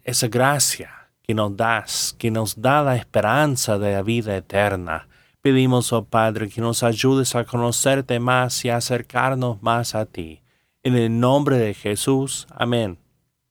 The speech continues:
Belén es una ciudad que vive del turismo. Más del veinticinco por ciento de la población activa trabaja directa o, o indirectamente en ese sector.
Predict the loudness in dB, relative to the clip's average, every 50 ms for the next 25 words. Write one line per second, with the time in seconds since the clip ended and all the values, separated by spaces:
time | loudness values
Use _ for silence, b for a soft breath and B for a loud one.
0 | _ _ _ _ _ _ _ _ _ _ _ _ _ _ _ _ _ _ _ _
1 | _ _ _ _ 0 0 2 2 2 2 0 0 -2 -4 -4 -4 -4 -2 0 2
2 | 2 2 2 0 0 0 0 2 2 2 0 0 -2 -2 -4 -4 -4 -2 0 0
3 | 0 0 0 0 0 -2 -2 -2 -4 -4 -2 -2 -2 -4 -6 -8 -12 -12 -12 -12
4 | -12 -8 -2 0 0 0 0 -2 -2 0 0 0 0 -2 -4 -2 -2 -2 -2 -2
5 | -4 -6 -4 -2 0 0 2 2 2 0 -2 -2 0 0 2 2 2 0 -2 0
6 | 0 2 2 2 0 0 0 0 0 2 2 2 2 0 -2 -2 -2 0 2 2
7 | 4 2 2 2 0 2 2 2 2 0 -2 -2 -2 0 0 2 2 2 0 0
8 | B B B B B B B B -2 0 2 2 2 2 0 0 0 -2 -2 -2
9 | 0 0 0 0 0 -2 -2 -2 -2 0 2 2 2 2 2 0 -2 0 0 2
10 | 2 2 2 2 2 2 2 2 2 2 2 0 0 -2 0 0 2 2 4 2
11 | 2 0 0 0 0 0 -2 b b b b b b b b 2 2 2 2 0
12 | 0 0 2 2 2 0 0 2 2 2 2 0 -2 -8 -16